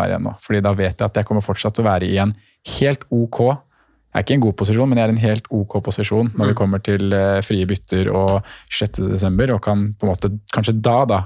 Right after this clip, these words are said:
Speaker 1: angripe den, eh, eh, litt mer offensivt.
Speaker 2: Mm.
Speaker 1: Så nå handler det egentlig bare om å komme seg fram til den V M-pausen uten å, jeg har lyst til å hente poeng på noen enkeltspillere, men jeg skal ikke bli hekta.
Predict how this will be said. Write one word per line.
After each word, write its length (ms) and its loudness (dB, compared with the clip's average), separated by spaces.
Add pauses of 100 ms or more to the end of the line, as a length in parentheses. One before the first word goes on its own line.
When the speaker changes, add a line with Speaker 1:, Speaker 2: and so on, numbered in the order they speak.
Speaker 1:
angripe 500 0
den, 320 -2
eh, 200 -4 (1040)
eh, 200 0
litt 400 -2
mer 220 2 (180)
offensivt. 640 -6 (100)
Speaker 2:
Mm. 320 0
Speaker 1:
Så 140 0
nå 100 4
handler 200 2
det 120 2
egentlig 160 0
bare 160 2
om 80 2
å 140 2 (260)
komme 320 2
seg 160 0
fram 240 0
til 160 -2
den 100 0
V 140 2
M-pausen 480 -2 (140)
uten 340 -2
å, 300 2 (920)
jeg 120 0
har 40 2
lyst 160 -2
til 100 2
å 40 2
hente 240 -2
poeng 220 0 (100)
på 160 -2
noen 240 0
enkeltspillere, 480 -6
men 140 0
jeg 80 -2
skal 160 -2
ikke 260 -6
bli 80 0
hekta. 380 -4